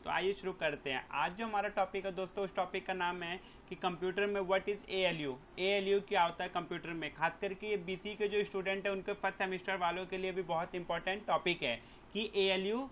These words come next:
क्या होता है। तो आज हम इसके बारे में देखेंगे। तो उसके लिए हम लोग क्या करते हैं, सबसे पहले दोस्तों अपनी प्रेजेंटेशन में चलते हैं। जब तक हम अपनी प्रेजेंटेशन में चलते हैं तब तक आप हमारी वीडियो को लाइक और चैनल को सब्सक्राइब कर दीजिए।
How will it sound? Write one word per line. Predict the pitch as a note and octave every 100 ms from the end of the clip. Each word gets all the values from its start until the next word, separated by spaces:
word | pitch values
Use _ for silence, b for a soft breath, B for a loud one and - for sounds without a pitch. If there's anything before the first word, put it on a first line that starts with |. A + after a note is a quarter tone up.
| -
क्या | F3
होता | C#3+ C#3+
है। |
तो | C3
आज | - D#3 E3+
हम | A3+ G3
इसके | F3 F#3+
बारे | E3+ D3
में | D3+ D3
देखेंगे। | C3+ C3+ C#3
तो | D3+
उसके | - G#3
लिए | G#3+
हम | G#3+
लोग | G#3+
क्या | G#3+ G3
करते | G3+ F#3+
हैं, | G3+
सबसे | F#3+ G3+
पहले | G3 G3
दोस्तों | F#3+ F3+ G#3+ A3 B B -
अपनी | D#3 G3
प्रेजेंटेशन | G3+ F#3+ F#3+ F#3 F3+ F#3
में | E3
चलते | D#3 C3+ C3+
हैं। | A#2+ - C3+
जब | D#3
तक | G3+
हम | G#3
अपनी | G3+ G3+
प्रेजेंटेशन | G#3+ G3 F3+ F3+ F3 G3
में | G3+
चलते | G3+ F3+ G3
हैं | F#3+
तब | F3+
तक | G3 F#3+
आप | F#3
हमारी | F#3 E3+ F3+
वीडियो | F3+ F#3
को | F#3+
लाइक | G3+ G#3 -
और | D3+
चैनल | D#3+ D#3
को | E3+
सब्सक्राइब | F#3 D#3 - D3 -
कर | C#3
दीजिए। | B2+ A#2+